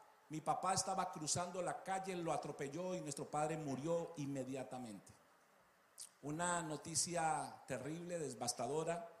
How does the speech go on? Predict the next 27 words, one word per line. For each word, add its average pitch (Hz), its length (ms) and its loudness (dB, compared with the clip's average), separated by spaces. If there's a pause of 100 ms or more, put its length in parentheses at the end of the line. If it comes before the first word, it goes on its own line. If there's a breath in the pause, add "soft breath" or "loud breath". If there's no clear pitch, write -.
(880)
Al 139 120 4
otro 190 220 2
día 202 220 0
inmediatamente 170 720 -4
salgo 165 440 0
con 151 200 -4
rumbo 208 580 -2
para 139 220 -2
Colombia, 143 640 -2 (320)
a 101 40 -14
la 104 80 -10
ciudad 135 340 -2
donde 143 240 -4
están 131 480 -4 (120)
mi 117 120 -6
madre 156 500 -2 (260)
y 127 80 -10
mis 117 160 -2
hermanos 151 440 -4
en 117 140 -8
Cali, 156 300 -4 (1080)
a 120 80 0
los 151 220 2
funerales 175 520 4
de 170 80 2
nuestro 151 300 -2
padre. - 360 0